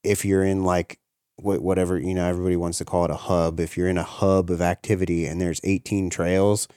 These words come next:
that you know of around that area, you don't really know where anything's coming from. You know, there's this doe bedding and this doe bedding.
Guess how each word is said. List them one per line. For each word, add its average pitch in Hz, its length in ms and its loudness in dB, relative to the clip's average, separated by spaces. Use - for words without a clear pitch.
that 90 160 2
you 95 160 -2
know 92 240 2
of 98 200 2
around 92 280 0
that 92 180 -2
area, 95 420 0
you 131 120 0
don't 95 160 2
really 82 200 -2
know 87 140 -2
where 87 140 -2
anything's 90 400 -4
coming 101 260 -4
from. 117 280 -4
You 110 100 0
know, 104 220 4
there's 95 240 0
this 120 220 2
doe 120 200 4
bedding 117 340 2
and 90 200 -2
this 92 160 -2
doe 80 180 -6
bedding. 73 400 -8